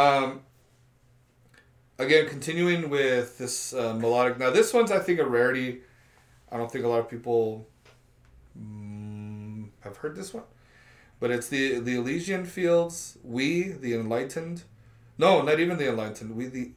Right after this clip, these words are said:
Enlightened. Um, and if you go to, uh, the album cover,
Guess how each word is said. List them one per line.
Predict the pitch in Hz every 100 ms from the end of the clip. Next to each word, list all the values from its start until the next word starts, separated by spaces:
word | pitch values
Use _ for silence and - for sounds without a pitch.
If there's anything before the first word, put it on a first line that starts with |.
| -
Enlightened. | 101 98 98 135 90 95 - _ _ _ _ _ _ -
Um, | 110 107 104 101 101 113 _ _ _ _ _ _ _ _ - -
and | 107
if | 110
you | 107
go | 113 117
to, | - - 117 110 107 104 104 113 _ _ - - _ _ _ _ - -
uh, | - 95 113 - _ _ _ _ _ _ _ _ _ _ _ _ _ _ _ _ _ _ _ _ _
the | 104 101
album | 110 135 165
cover, | 107 107 135